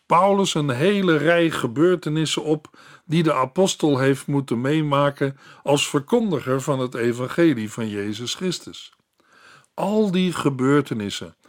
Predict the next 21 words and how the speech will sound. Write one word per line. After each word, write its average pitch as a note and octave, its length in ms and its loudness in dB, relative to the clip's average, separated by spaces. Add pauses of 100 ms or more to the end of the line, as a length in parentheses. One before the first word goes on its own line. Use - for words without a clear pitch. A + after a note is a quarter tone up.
(240)
hebben D#3+ 240 2
de E3 60 0
apostel E3+ 600 2
gevormd. D3 800 0 (280)
En A#2 220 -2
nu E3+ 240 4
zegt F#3+ 340 -2
hij: D3+ 420 -4 (420)
"Ik D#3+ 200 0
heb E3 240 2
geleerd F#3+ 680 -2 (260)
onder D3 400 2
alle F#3+ 320 2
omstandigheden D#3 1080 0
tevreden D3+ 680 0
te B2+ 120 -4
zijn A2 320 -2
met D3 160 -4
wat B2+ 200 -4
ik C3+ 140 -6
heb, F#3 320 -8